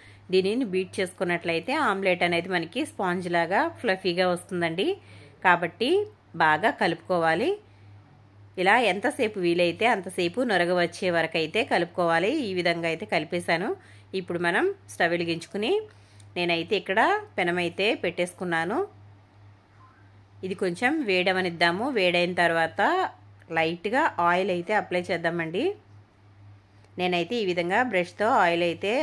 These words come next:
రాస్తున్నాను. మీకు ఎక్కువ ఆయిల్ కావాలనుకుంటే ఎక్కువ కూడా వేసుకోవచ్చు. ఇప్పుడు పెనాన్ని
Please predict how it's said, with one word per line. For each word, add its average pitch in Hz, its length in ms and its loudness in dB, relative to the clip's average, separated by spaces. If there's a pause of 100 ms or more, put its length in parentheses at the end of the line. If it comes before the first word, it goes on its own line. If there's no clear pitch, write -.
రాస్తున్నాను. 175 600 0 (1300)
మీకు 285 260 -2
ఎక్కువ 226 200 0 (120)
ఆయిల్ 185 240 4
కావాలనుకుంటే 175 680 2 (100)
ఎక్కువ 196 200 -2 (100)
కూడా 180 180 2 (140)
వేసుకోవచ్చు. 175 640 -4 (1400)
ఇప్పుడు 196 240 0 (240)
పెనాన్ని 180 460 2